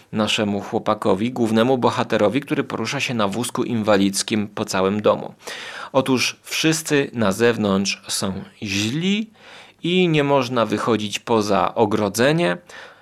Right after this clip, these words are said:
Ogrodzenia pilnuje dwóch, e, gości, takich trochę, mm, szurniętych, ze strzelbami.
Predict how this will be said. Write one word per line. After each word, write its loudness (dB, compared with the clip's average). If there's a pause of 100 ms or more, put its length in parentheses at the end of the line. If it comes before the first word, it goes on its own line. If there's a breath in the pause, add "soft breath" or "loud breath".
(120)
Ogrodzenia 4
pilnuje 4
dwóch, -2 (180)
e, -2
gości, 2
takich -4
trochę, -2
mm, -8 (840)
szurniętych, -2 (460 loud breath)
ze 2
strzelbami. 2